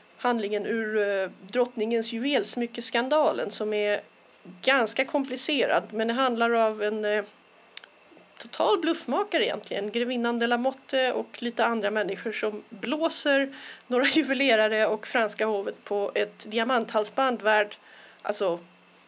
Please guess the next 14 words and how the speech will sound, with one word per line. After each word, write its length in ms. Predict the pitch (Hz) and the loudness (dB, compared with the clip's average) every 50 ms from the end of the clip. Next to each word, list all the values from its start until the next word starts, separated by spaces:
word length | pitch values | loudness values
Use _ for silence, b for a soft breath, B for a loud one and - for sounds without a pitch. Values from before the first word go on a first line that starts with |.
| - - - | -20 -18 -10
i 100 | - 226 | -10 -6
dagens 480 | 202 226 220 220 220 214 220 220 214 - | -2 2 2 2 2 2 0 0 0 0
summa 360 | - 240 208 202 202 202 - | 0 0 -2 -2 -2 -4 -4
typ 240 | - - 180 - - | -4 -6 -4 -4 -6
en 80 | 185 | -4
halv 240 | - - 208 202 196 | 0 0 2 2 0
miljard 460 | 208 196 196 202 196 214 220 214 214 | -2 -4 -4 -2 0 0 0 0 0
eller 120 | - 156 160 | -2 -4 -6
något 180 | 160 - - | -6 -6 -6
så 80 | - 180 | -4 -2
här, 120 | - 160 | -2 -4
fantastiskt 760 | 180 - - 220 214 214 - - 277 269 277 - - 202 190 - | -4 -2 -4 -4 -4 -2 -2 0 0 0 0 -2 -4 -4 -6 -6
mycket 240 | 196 185 185 - 180 | -6 -8 -8 -8 -6
pengar. 360 | 190 175 175 - - - 247 | -6 -6 -4 -4 -4 -4 -4